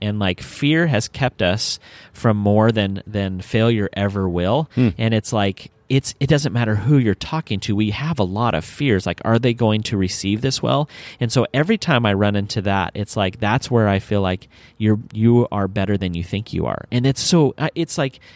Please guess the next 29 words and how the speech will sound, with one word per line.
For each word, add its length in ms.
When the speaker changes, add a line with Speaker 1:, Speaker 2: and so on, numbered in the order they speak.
Speaker 1:
you 80
could 160
say 160
it 120
to 80
nearly 400
anybody 520
'cause 140
Speaker 2:
Yeah. 40
Speaker 1:
there's 160
top 320
athletes 460
or 80
top 260
photographers 640
or 140
top, 320
you 80
know, 140
salesmen. 640
And 340
what 140
they 100
question 480
is, 220
are 100
they 120
gonna 200
receive 720